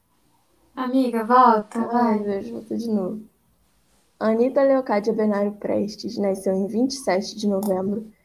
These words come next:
Speaker 2: de mil novecentos e trinta e seis, em Berlim, dentro de um campo de concentração sob o regime nazista. Filha da comunista alemã Olga Benário e do comunista gaúcho Luiz Carlos Prestes. Quando Anita nasceu, Olga estava presa pelo regime nazista na Alemanha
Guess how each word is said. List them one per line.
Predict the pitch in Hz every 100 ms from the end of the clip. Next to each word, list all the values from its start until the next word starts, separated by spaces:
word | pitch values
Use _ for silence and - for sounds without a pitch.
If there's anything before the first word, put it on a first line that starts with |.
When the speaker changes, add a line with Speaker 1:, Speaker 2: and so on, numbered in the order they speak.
| _ -
Speaker 2:
de | 240
mil | 233 233
novecentos | 226 233 - 208 214
e |
trinta | 208 214 220
e |
seis, | 220 - - - _
em | 208
Berlim, | 208 226 208 202 220
dentro | 202 196 220 208
de | 240
um | 220
campo | 208 185 196
de | 190
concentração | 196 214 196 214 220 - 190 214 220 _ _ _
sob | - 208 220
o | 247
regime | 220 220 208 214
nazista. | 226 220 214 - - _ _ _ _ _
Filha | - 285 277
da | 269
comunista | 269 233 226 214 214 214
alemã | 202 190 -
Olga | 202 214 233
Benário | 233 208 214 214 220 - -
e |
do | 214 220
comunista | 220 220 208 202 - -
gaúcho | 190 190 - 208
Luiz | 202 233 -
Carlos | 214 214 214
Prestes. | - - 220 _ _ _ _ _ _
Quando | - 233
Anita | 247 254 254
nasceu, | 226 214 214 190 -
Olga | 202 190 214
estava | - 190 196
presa | - 190 202
pelo | 190 190 208
regime | 208 208 202
nazista | 208 208 185 214 - 233
na | 196
Alemanha | 196 180 180 185 262